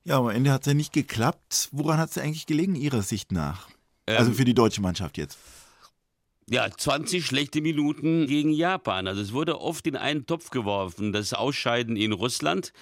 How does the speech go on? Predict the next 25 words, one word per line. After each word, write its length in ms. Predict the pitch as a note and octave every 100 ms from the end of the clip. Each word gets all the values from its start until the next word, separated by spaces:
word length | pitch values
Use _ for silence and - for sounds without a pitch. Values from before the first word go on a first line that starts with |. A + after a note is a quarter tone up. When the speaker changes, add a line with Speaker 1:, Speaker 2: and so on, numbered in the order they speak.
| - _ _
Speaker 2:
zweitausendachtzehn, 840 | - G2+ G2+ F#2 F2+ A2+ - C3
ebenfalls 420 | G2 A2+ A#2+ A#2
nach 100 | A2+
der 120 | A2+ A#2+
Gruppenphase, 680 | B2 B2+ C3+ C3 B2+ C3
und 160 | - A2
das 140 | G2+
Ausscheiden 580 | E2+ G#2 - G2 G2 F#2+
in 140 | G2 F#2+
Katar. 440 | G2 F2 G2+ C#3+ - - - -
Das 180 | G#2 -
war 140 | A#2
jetzt 200 | A#2 A2
formal 520 | - A#2+ A2 A2 C3 B2+
zwar 260 | A2+ G#2+
dasselbe, 680 | G2 F#2 E2+ G#2 A#2 C#3+ F3 - - -
aber 260 | - G#2 G#2
in 80 | G2+
Russland 380 | A2+ C#3+ C3 G#2+
war 80 |
das 120 | G#2+ G#2+
ein 120 | G2+
krasses 480 | - D3 - B2+ -
Versagen 760 | A2+ G2 A#2 B2 A#2 G#2 F2 - - -
einer 460 | G2+ G#2+ G#2 F#2+